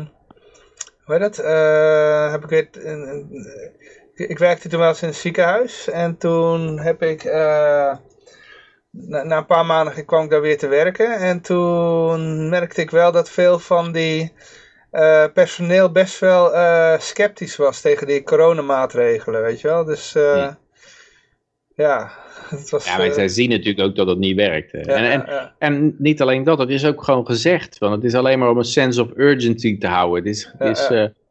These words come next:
Speaker 2: je moet, je moet in paniek raken. De Duitse poli-, Duitse politiek heeft het onderzoeksbureau ingeschakeld om te zoeken hoe ze mensen angst kunnen aanjagen.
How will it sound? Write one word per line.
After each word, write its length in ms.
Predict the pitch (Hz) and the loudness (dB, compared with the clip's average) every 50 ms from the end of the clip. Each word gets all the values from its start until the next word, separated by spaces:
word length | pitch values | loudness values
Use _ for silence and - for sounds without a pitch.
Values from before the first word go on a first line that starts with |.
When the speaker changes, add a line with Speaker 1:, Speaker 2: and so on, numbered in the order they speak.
| _ _ _ _ | _ _ _ _
Speaker 2:
je 100 | - 117 | -4 0
moet, 260 | 117 120 120 - - - | 0 0 0 -2 -6 -4
je 140 | - 123 120 | 0 0 2
moet 140 | 123 127 127 | 2 2 0
in 100 | 117 - | -2 -2
paniek 280 | 120 117 135 139 135 123 | 0 0 0 0 -2 -2
raken. 540 | 104 92 87 85 85 82 - 85 82 90 - | 0 0 2 0 0 -2 -6 -12 -14 -14 -16
De 200 | - - 113 120 | -14 -10 -8 -4
Duitse 360 | 113 127 123 - - - 120 113 | -2 0 0 0 -2 -2 -4 -4
poli-, 380 | - - 127 120 117 - - - | -2 -4 -4 -4 -4 -6 -14 -12
Duitse 420 | - 117 117 117 113 107 - - | -6 -2 0 0 0 -2 -4 -6
politiek 360 | - 120 113 110 107 123 117 117 | -2 -2 0 0 -2 -4 -2 0
heeft 200 | 113 110 107 - | 0 -2 -2 -4
het 100 | - - | -8 -6
onderzoeksbureau 760 | 117 131 131 120 107 117 113 110 110 117 113 113 117 113 104 | -2 0 0 0 0 0 -2 -2 0 2 2 4 4 2 2
ingeschakeld 600 | 123 127 123 104 - - 120 120 123 131 143 135 | 0 -4 -6 -6 -6 -2 -2 -2 0 0 -2 -4
om 120 | 123 113 | -4 -4
te 100 | 113 107 | -4 -4
zoeken 300 | 104 - 127 123 127 123 | -2 0 0 0 2 2
hoe 100 | 117 110 | 2 2
ze 80 | 110 104 | 2 0
mensen 300 | 107 117 110 104 - - | 0 0 -2 -2 -4 -4
angst 240 | 104 120 120 - - | -2 -2 -2 -2 0
kunnen 200 | 139 120 110 - | 0 0 2 0
aanjagen. 600 | 117 120 120 123 120 120 120 123 120 135 151 | 0 0 0 0 0 2 2 0 -2 -4 -6